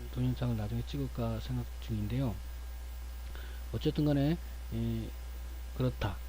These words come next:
어쨌든 간에 그 보조지표에는 그냥 보조지표가 중요한 게 아니라 설정값이 중요한 거다. 그 설정값을 모르는 상태에서 보조지표를, 어,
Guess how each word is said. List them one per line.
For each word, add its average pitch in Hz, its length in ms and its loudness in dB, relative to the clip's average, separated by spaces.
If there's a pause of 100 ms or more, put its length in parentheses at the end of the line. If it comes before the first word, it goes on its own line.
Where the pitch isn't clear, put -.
(100)
어쨌든 139 240 2
간에 151 120 6
그 131 100 -2
보조지표에는 131 880 4 (520)
그냥 139 180 6
보조지표가 123 600 2
중요한 110 340 2
게 107 80 2
아니라 117 220 2
설정값이 147 600 2
중요한 107 420 2
거다. 95 220 -4 (1300)
그 135 80 0
설정값을 143 500 4
모르는 120 280 4
상태에서 120 520 2 (500)
보조지표를, 123 680 2 (1500)
어, 110 260 -2